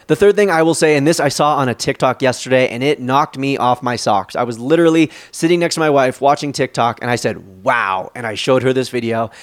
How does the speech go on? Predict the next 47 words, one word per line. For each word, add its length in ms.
And 80
in 80
the 80
video, 320
there 100
was 120
a 20
quote 300
that 120
said, 380
"Forget 540
about 340
making 520
the 120
right 340
decision 680
and 140
instead 580
focus 520
on 320
making 520
your 280
decision 760
right." 580
And 160
this 120
for 180
me, 260
I, 240
maybe 220
you're 200
listening 340
right 200
now 60
and 80
you're 80
like, 200
"That's 260
not 120
that 280
cool 260
or 100
interesting, 300
Brock." 240
But 100
for 140
me, 180